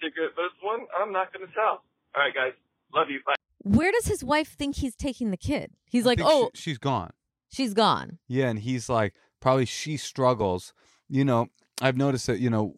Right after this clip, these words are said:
Speaker 3: you know, sometimes the, the mom figure will often be like, "I work and I make these sacrifices," and then the dad figure will be like, "I find the easiest way to do things and I just do that."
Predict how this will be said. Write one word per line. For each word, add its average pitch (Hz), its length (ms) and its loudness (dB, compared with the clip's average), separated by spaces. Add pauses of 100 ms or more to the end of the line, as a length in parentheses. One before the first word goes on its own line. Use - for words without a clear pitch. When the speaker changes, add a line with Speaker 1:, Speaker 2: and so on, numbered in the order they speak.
(160)
Speaker 3:
you 120 140 2
know, 101 240 -2 (180)
sometimes 117 600 -2
the, 98 240 0 (320)
the 104 80 0
mom 110 380 4
figure 90 480 -2
will 92 140 -2
often 92 260 0
be 92 80 0
like, 87 280 2
"I 143 200 -4
work 117 520 -2 (320)
and 104 120 -4
I 120 40 0
make 131 200 -6
these 123 180 -6
sacrifices," 113 840 -2
and 101 160 0
then 92 120 -2
the 90 80 -4
dad 110 340 4
figure 90 240 0
will 90 80 0
be 87 100 0
like, 87 220 -2 (100)
"I 123 140 4
find 113 320 0
the 92 100 -2
easiest 95 380 0
way 92 140 0
to 85 80 -4
do 90 180 -4
things 80 300 -6
and 85 80 -6
I 82 40 -4
just 80 220 -8
do 87 140 -4
that." 80 260 -2